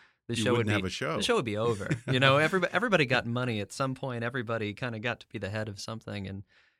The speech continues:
Speaker 2: you know, if everyone could just learn to go to the beach house and take up surfing, like, it would,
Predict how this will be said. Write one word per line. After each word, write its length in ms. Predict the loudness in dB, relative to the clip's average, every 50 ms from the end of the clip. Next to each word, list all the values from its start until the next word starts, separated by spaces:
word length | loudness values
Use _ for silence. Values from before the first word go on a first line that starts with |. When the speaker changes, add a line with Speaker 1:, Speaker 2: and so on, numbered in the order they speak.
| _
Speaker 2:
you 80 | -2 0
know, 80 | 0 2
if 80 | 2
everyone 300 | 0 0 0 0 -2 -2 -2
could 120 | -4 -6
just 180 | -6 -8 -8 -6
learn 160 | -6 -6 -6
to 60 | -8
go 140 | -8 -8 -8 -8
to 60 | -8
the 80 | -8
beach 240 | -10 -10 -12 -12 -12 -14
house 220 | -14 -14 -14 -14
and 100 | -12 -12
take 180 | -12 -10 -12 -12
up 100 | -12 -10
surfing, 400 | -8 -6 -6 -6 -6 -8 -8 -8
like, 220 | -8 -8 -6 -6
it 120 | -6 -6 -6
would, 240 | -6 -8 -10 -12